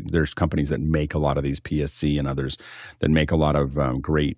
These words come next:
uh, power distribution tools, and I would, I would strongly, if you're building something long term, we've had stuff where we still use the wall warts if we're, if we're changing the system a lot, but we, at some point you wanna think about moving to a power distribution block. Um, go ahead, Jason.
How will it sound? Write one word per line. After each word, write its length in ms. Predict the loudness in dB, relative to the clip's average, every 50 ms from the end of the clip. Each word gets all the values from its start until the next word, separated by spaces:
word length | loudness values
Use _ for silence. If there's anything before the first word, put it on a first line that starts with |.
| _ -4
uh, 140 | -2 -2 -2
power 240 | 0 0 0 0 0
distribution 500 | 0 -2 -4 -6 -4 -4 -4 -4 -4 -4
tools, 360 | -2 0 0 0 0 -4 -6 -6
and 160 | -4 -2 -2
I 100 | 0 0
would, 220 | 0 0 -2 -2 -4 -2
I 100 | 0 0
would 160 | 0 0 -2
strongly, 640 | -2 0 2 2 4 4 4 4 2 2 2 0 0
if 120 | 0 0
you're 80 | 2 4
building 260 | 6 6 6 6 4
something 300 | 4 2 2 2 0 2
long 420 | 2 2 4 4 4 4 2 0
term, 440 | -2 -2 0 0 0 0 -2 -4 -8 -10 -16 -20 -20 -20 -20 _ _ _ _ _ _ _ _ 0 4
we've 200 | 6 6 8 8
had 160 | 6 6 6
stuff 240 | 4 4 2 4 4
where 60 | 2 2
we 80 | 2
still 240 | 0 2 4 4 6
use 160 | 4 4 2
the 80 | 2 4
wall 180 | 4 6 6
warts 320 | 6 4 4 2 0 -2 -6
if 100 | -4 -2
we're, 120 | -2 -2 -2 -2 -4
if 140 | -4 0
we're 140 | 0 0 0 -2 -6 -8 -12 -14 -14 -6 -2 -2 -2 -2
changing 340 | 0 0 2 4 4 4 2
the 60 | 0
system 320 | 0 -2 -4 -2 0 0 0
a 20 |
lot, 240 | 0 -2 -4 -4 -2
but 160 | -2 -2 -2
we, 300 | 0 -2 -2 -2 -4 -4 -2
at 120 | -4 -2
some 200 | 2 4 4 4
point 240 | 4 4 2 2 2
you 120 | 2 0 0
wanna 200 | 0 0 -2 -2
think 240 | -2 0 -2 0 0
about 260 | 0 0 -2 -2 0
moving 260 | 2 2 2 2 0
to 100 | -2 -2
a 60 | -2
power 240 | -2 -2 -2 -2 -2
distribution 640 | -4 -6 -8 -8 -10 -8 -8 -8 -6 -6 -6 -6 -6
block. 360 | -6 -6 -6 -6 -10 -14 -18 -20 -20 -20 -20 -20 -12 _ 0
Um, 260 | 0 2 2 2 2
go 200 | 0 0 0 -2
ahead, 160 | 0 -2 -4
Jason. 400 | -4 -6 -6 -6 -6 -6 -8 -8